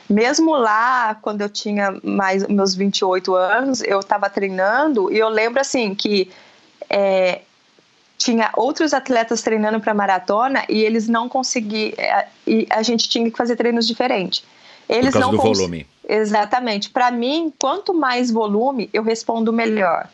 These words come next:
Speaker 2: Claro.
Speaker 1: No entanto, que eu, antes de estrear na maratona, meu melhor dez quilômetros era trinta e quatro, trinta e cinco minutos e eu não, eu não entrava entre as três melhores do Brasil.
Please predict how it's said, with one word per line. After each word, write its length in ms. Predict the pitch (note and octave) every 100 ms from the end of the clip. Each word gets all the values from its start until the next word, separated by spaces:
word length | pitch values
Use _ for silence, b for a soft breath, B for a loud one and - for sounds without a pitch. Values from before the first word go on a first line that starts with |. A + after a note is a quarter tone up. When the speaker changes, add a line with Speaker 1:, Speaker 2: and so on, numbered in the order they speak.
| -
Speaker 2:
Claro. 220 | D#3+ D3 -
Speaker 1:
No 100 | C4
entanto, 720 | B3 - A#3 C#4 E4 D#4 G#3
que 100 | -
eu, 240 | A#3+ A#3+ -
antes 300 | - C4+ F4
de 80 | -
estrear 320 | C4 A3+ G#3+
na 80 | G3+
maratona, 800 | F#3+ E3+ E3 G#3+ A3+ B3+ G#3+ E3+ b b
meu 160 | A3+ A#3
melhor 360 | A#3+ A#3 C4+
dez 260 | C4+ B3 A#3+
quilômetros 720 | - G#3+ G3+ A#3 C#4 B3+ F#3+ - b -
era 380 | G#3 G#3+ A3+
trinta 280 | A#3 A#3 A3+
e 60 | A#3+
quatro, 540 | - A3 A3+ A3+ A3
trinta 240 | A#3 A3 A#3
e 40 |
cinco 280 | A3 A3 A#3+
minutos 400 | A#3 A3 A#3+ B3+
e 40 |
eu 80 | C4
não, 200 | C4 C4+
eu 260 | C#4+ - B3
não 160 | B3
entrava 480 | D4+ D4+ B3 C4 D4
entre 220 | C4 A#3
as 100 | A3
três 260 | G#3 G3 G3+
melhores 380 | G3+ F#3+ F#3 F3+
do 60 |
Brasil. 440 | F3+ F3 E3 D3+